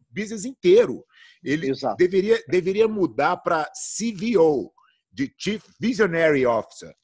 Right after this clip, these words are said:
Speaker 1: Porque
Speaker 2: É isso.
Speaker 1: ele é o cara que tem que overlook tudo, né? Não é um, não é exatamente essa função do C E O, ela era difícil pra você, ela continua sendo pra um monte de gente.
Speaker 2: Continua sendo pra mim até hoje, assim, porque na verdade é isso mesmo. Tipo assim, o C E O,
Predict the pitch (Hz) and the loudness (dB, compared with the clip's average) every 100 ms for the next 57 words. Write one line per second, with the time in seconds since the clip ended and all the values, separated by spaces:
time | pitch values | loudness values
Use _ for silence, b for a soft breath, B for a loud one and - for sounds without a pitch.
0 | b b b _ 120 - 143 139 160 156 | b b b _ -6 -2 0 0 -4 -4
1 | 135 180 180 185 185 - 196 196 185 202 | 0 0 0 -2 -4 0 -2 0 2 4
2 | 190 185 175 208 - - 233 165 151 131 | 4 4 2 -2 -6 -4 -2 0 -2 -2
3 | 123 117 120 156 180 175 156 139 131 160 | -6 -8 -6 -4 -4 -4 -6 -8 -6 -2
4 | 151 165 160 143 151 147 139 170 175 143 | 0 0 0 -2 -4 -6 0 0 2 -2
5 | - 139 170 165 156 - 151 156 B B | -8 -6 -4 -4 -6 -2 0 0 B B
6 | - 156 160 156 151 156 156 127 147 143 | 0 2 4 2 0 -4 -6 -4 -4 -4
7 | 123 160 165 175 143 170 190 - 170 175 | -2 0 0 -2 -2 -2 -2 -2 -4 -4
8 | 156 160 151 147 127 - - - - 196 | -8 -6 -6 -4 -4 -6 -18 -20 -14 -12
9 | - b b - 214 233 226 285 - 277 | -12 b b 0 2 4 6 6 6 4
10 | 285 262 247 262 254 214 233 160 147 151 | 6 4 4 4 8 8 8 6 -2 -4
11 | 196 208 190 220 240 247 262 254 214 214 | 0 4 4 4 4 2 0 -2 0 0
12 | 147 170 160 165 165 - 202 196 254 185 | -2 -8 -8 -4 -4 -2 6 6 6 4